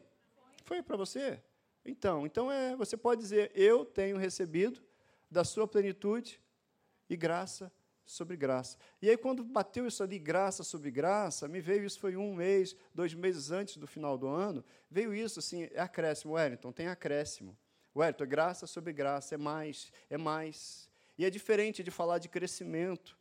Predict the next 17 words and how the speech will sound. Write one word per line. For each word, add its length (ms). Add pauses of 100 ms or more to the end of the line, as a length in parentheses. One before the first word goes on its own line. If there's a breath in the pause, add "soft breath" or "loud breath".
(280)
sabe? 260
Porque 160
a 60
gente 180
pode 220
falar 280
de 80
um 100
ano 120
de 120
crescimento, 600
mas 140
ele 80
tá 140
falando 260
de 100
acréscimo. 720